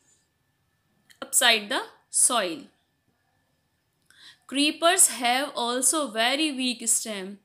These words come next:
and creepers grow along the ground. The fruit of creepers are very big, just like pumpkin, watermelon.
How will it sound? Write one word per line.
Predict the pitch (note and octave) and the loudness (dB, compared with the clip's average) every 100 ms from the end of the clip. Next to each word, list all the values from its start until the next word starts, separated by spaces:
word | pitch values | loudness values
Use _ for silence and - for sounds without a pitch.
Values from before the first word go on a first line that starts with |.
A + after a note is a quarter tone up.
| _ - - - | _ -20 -18 -6
and | A3+ C#4 | -4 -4
creepers | A#3 B3+ C4 C#4 D#4+ D#4+ | -4 -4 -2 2 2 2
grow | A#3 B3 C#4+ - | 0 0 0 2
along | A3+ A3 A3+ A#3 A3+ | 0 2 0 0 -4
the | G3 C4+ G#4+ - - G#3+ | 0 0 -2 -10 -18 -8
ground. | G#3 G3 F#3+ G#3 E4 A4 - - _ _ - | -2 -2 -2 -4 -4 -6 -18 -20 _ _ -4
The | G#3+ | -4
fruit | A3+ C4+ E4 G4 D#4 | -4 -4 -2 -2 0
of | C4 B3+ - | 0 -2 -6
creepers | - B3 A#3+ A#3+ A#3+ A#3+ | -6 -4 -4 -2 0 0
are | A#3 G#3 | 2 0
very | G3 F#3+ G3 F#3+ A3+ | 0 -2 -2 -2 -4
big, | F#3+ G#3+ G3+ E3 | -4 -4 -4 -6
just | G3+ G#3+ - | -4 -2 0
like | A3 B3+ - | 0 -4 -4
pumpkin, | A3 A3+ B3+ - C#4 C4 G3+ | -2 -2 -4 0 2 2 -2
watermelon. | G3+ G3+ G3+ C4 C4+ C4 C4 B3+ F#3+ | -2 -2 -2 -4 -2 0 0 -4 -6